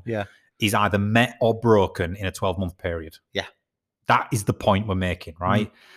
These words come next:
Speaker 2: So if it kickstarts your thought process, brilliant. If it's give you a new lease of life and you're four days into the gym, crack on. If you're,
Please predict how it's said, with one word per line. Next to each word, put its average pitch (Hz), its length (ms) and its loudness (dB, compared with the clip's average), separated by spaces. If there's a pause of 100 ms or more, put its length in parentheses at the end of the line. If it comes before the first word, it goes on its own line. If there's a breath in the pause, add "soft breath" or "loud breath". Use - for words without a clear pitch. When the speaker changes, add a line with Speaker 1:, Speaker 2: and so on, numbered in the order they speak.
(100)
Speaker 2:
So 117 380 2 (920 loud breath)
if - 160 -4
it - 100 -10
kickstarts - 580 2
your - 80 -12
thought 127 260 4
process, 113 340 2
brilliant. 127 580 2
If 110 140 -12
it's 107 100 -14
give 123 160 -4
you 113 120 2
a 107 40 0
new 131 220 0
lease 131 240 -2
of 98 100 -4
life 120 300 0
and 107 100 -2
you're 98 80 -2
four 127 220 4
days 113 240 0
into 104 180 -4
the 101 80 -6
gym, 117 340 2 (120)
crack - 340 0
on. 123 240 4 (440 soft breath)
If 127 160 -6
you're, 104 300 2